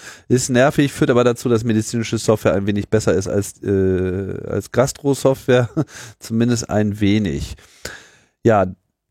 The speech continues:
das muss ich sagen, ist ein, äh, guter Punkt. Und, ähm, den haben wir so nicht erwähnt, dass hier natürlich noch eine regulatorische Geschichte ist. Da kenne ich mich auch nicht zu aus.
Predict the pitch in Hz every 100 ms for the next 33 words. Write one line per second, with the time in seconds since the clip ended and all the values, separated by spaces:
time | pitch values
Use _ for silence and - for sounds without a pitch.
0 | _ _ _ _ - 131 156 - 160 147
1 | 139 147 127 135 131 127 127 135 127 123
2 | 123 127 _ _ _ _ _ _ _ _
3 | _ _ _ 117 113 113 110 107 113 _
4 | _ - 123 117 - 131 156 220 - _
5 | _ _ _ _ _ _ _ _ 127 120
6 | 120 117 117 113 - 117 113 113 113 113
7 | 113 110 110 110 107 104 - - - _
8 | _ - 107 104 104 95 92 90 90 -
9 | - 87 80 71 - - 87 - 95 90
10 | - 90 95 92 95 92 95 95 92 87
11 | - 110 104 101 98 90 113 101 92 95
12 | 95 98 - 113 110 107 95 95 - -
13 | 123 180 -